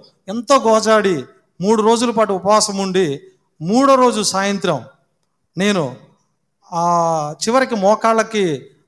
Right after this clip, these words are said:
ఆయన సన్నిధిలో ఎలా ప్రార్థించామంటే మోకాళ్ళు కూడా పుండ్లు పడినాయి మాకు. అంటే ర-, బాగా అది ఒత్తుకుపోయి ఎర్రగా అయిపోయింది. మోకాళ్ళ మీద ఉండలేక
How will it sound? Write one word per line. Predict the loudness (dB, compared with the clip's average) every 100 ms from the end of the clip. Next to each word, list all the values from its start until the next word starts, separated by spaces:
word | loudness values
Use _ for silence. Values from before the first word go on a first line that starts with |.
| -8
ఆయన |
సన్నిధిలో | -4 -2 0 0
ఎలా | 0
ప్రార్థించామంటే | 0 0 -2 -2 0 0 -2 -2 -2 -4 -14 _ _ _ _ _ _ _ _ -4
మోకాళ్ళు | 0 2 2 0
కూడా | 0 -2
పుండ్లు | -2 -2 0
పడినాయి | -2 -2 -8
మాకు. | -10 -14 -20 _ _ _ _ _ _ -8
అంటే | -2 0 0 -4 -18 _ _ -16
ర-, | -8 -8 -6 -6
బాగా | -2 -2 2 2
అది | 2 -2
ఒత్తుకుపోయి | -2 -4 -4 -2 0 0 0
ఎర్రగా | -2 -2 0 0
అయిపోయింది. | 0 0 -4 -6 -12 _ _ _ _ -2
మోకాళ్ళ | -2 2 0
మీద | 2 0
ఉండలేక | -2 0 0 0 -2 -2